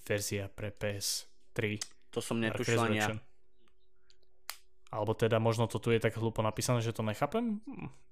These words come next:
Speaker 1: možno. Anyway, bol tam v Tekken päťke nejaký taký mód, kde si behal za Devil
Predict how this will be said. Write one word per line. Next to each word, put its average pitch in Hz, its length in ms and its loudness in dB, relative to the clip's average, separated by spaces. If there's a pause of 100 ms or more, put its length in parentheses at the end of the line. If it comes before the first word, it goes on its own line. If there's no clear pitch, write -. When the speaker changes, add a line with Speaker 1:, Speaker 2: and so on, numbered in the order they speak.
Speaker 1:
možno. 117 560 2 (960)
Anyway, 120 400 6 (720)
bol 135 320 6
tam 139 480 6 (400)
v - 80 -16
Tekken 143 240 6
päťke 135 720 4 (480)
nejaký 120 320 0
taký 147 240 4
mód, 123 320 4
kde 135 160 0
si 120 160 2
behal 117 480 6
za 107 400 4
Devil 113 720 4